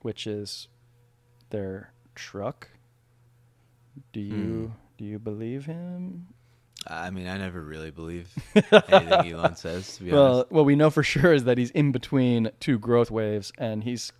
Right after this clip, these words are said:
Speaker 1: claiming for, like, lower than
Speaker 2: Yeah.
Speaker 1: twenty twenty-three growth rates. So that's why the stock sold off.
Speaker 2: Hmm. Pain. Uh, yeah, I, I remember back in October, uh, Rizzy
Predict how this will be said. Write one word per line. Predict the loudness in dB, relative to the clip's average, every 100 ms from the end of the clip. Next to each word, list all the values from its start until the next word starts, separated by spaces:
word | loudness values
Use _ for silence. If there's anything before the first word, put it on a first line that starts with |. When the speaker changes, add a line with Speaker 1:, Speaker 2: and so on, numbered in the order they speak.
| _ -2
Speaker 1:
claiming | -2 0
for, | -4
like, | -6 -8
lower | -4 0 2 2
than | 0 -4
Speaker 2:
Yeah. |
Speaker 1:
twenty | -6 -6
twenty-three | -6 -8 -4 -4 -4 -10 _
growth | -6 -6 -6
rates. | -10 -10
So | -14 -12 -8 -8 -10 -14 -20 -6
that's | -4 -2
why | -4 -6 -10
the | -12
stock | -10 -10
sold | -10 -10 -10
off. | -12 -14 -12
Speaker 2:
Hmm. | -12 -10 -14 _ _ _ _ _ _
Pain. | -12 -10 -10 -14 -20 _ _ _ -12
Uh, | -10 -8 -10 -14 _
yeah, | 0 4 4
I, | 4
I | 2
remember | 2 0 2
back | 2 2
in | -2
October, | -4 -2 -2 -2 -2 -2
uh, | -2 -2
Rizzy | -4 -2 -4 -6